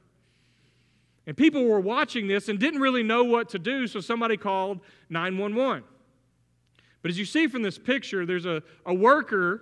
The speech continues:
who worked for Chick-fil-A who noticed that something was wrong, and instead of waiting for an ambulance to arrive,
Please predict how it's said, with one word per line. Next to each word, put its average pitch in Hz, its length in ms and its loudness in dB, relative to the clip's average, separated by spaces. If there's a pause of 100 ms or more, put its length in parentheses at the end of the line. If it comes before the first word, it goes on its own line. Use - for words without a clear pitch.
(520)
who 190 100 -2
worked 254 260 4
for 240 120 -6
Chick-fil-A 214 640 0
who 202 140 -2
noticed 247 580 -2
that 185 100 -12
something 233 460 -2
was 160 140 -6
wrong, 208 380 -2
and 185 60 -4
instead 294 280 0
of 302 80 -4
waiting 226 480 -2
for 208 160 -6
an 190 80 -4
ambulance 208 480 -6
to - 120 -8
arrive, 156 680 -2